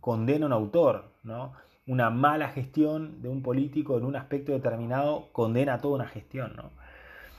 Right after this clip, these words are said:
Hay como una suerte de miseria interior que nos hace buscar y resaltar esos fracasos, los defectos, lo que no funciona. Más allá de las razones por las cuales esto es así, razones que no podemos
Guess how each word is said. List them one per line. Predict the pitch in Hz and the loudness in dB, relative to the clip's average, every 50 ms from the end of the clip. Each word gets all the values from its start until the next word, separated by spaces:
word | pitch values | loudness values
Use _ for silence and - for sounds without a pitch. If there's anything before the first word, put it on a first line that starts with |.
| - - - - - - - | -20 -20 -20 -20 -20 0 4
Hay | 139 156 160 | 6 6 6
como | 170 185 185 | 4 2 2
una | 165 131 | 2 0
suerte | - - 156 170 170 170 180 165 | 0 2 2 2 2 2 2 0
de | 139 123 110 | 2 0 0
miseria | 107 104 98 - - 147 156 156 160 | -2 -4 -6 -4 0 0 0 2 2
interior | 147 127 107 101 110 104 107 131 147 139 | 0 0 0 0 -2 -2 0 -2 -2 -2
que | 127 120 | -4 -6
nos | 110 101 - | -6 -6 -8
hace | 156 - - 165 | -8 -6 -2 0
buscar | 147 120 107 - - - 147 156 | 0 0 0 2 2 4 4 4
y | 160 147 | 4 2
resaltar | 127 113 - 110 104 104 131 131 147 | 0 -2 -2 -4 -2 0 2 2 2
esos | 135 - - 127 | 0 -4 -8 -10
fracasos, | - - 110 104 95 - 120 104 - - - 95 92 | -8 -6 -4 -4 0 2 0 0 0 -4 -12 -16 -16
los | 101 95 92 | -16 -14 -14
defectos, | 104 - - - - 117 107 - - - 90 - - | -14 -16 -6 -4 -4 -4 -4 -6 -12 -18 -20 -16 -16
lo | - 98 95 | -14 -10 -8
que | 107 | -8
no | 107 117 | -6 -8
funciona. | - - 117 107 98 - - - 107 101 98 92 - - - - - - - - - - - - - _ _ _ _ _ _ _ - - - - - - - - - - | -8 -8 -10 -10 -10 -10 -10 -8 -8 -6 -8 -8 -12 -16 -20 -20 -20 -20 -20 -20 -20 -20 -20 -20 -20 _ _ _ _ _ _ _ -20 -20 -20 -20 -18 -18 -18 -20 -6 0
Más | 147 156 151 170 | 2 4 4 4
allá | 156 151 185 | 4 4 6
de | 185 | 6
las | 180 135 120 | 4 4 4
razones | 127 117 - - - 175 180 151 | 2 2 2 4 4 4 4 2
por | 131 131 110 | 0 -2 -4
las | 95 - | -4 0
cuales | - 143 143 139 127 - | 2 4 4 4 2 -2
esto | 135 131 147 | -6 -6 -6
es | 131 - | -6 -6
así, | 101 - - 143 143 127 | -8 -2 0 2 2 2
razones | 110 - 101 - - 147 139 127 | 0 -2 -4 -6 -6 -6 -6 -6
que | - - 107 | -6 -6 -6
no | 120 131 | -4 -2
podemos | 123 139 139 143 143 139 127 135 - | 0 0 2 2 2 0 -2 -4 -8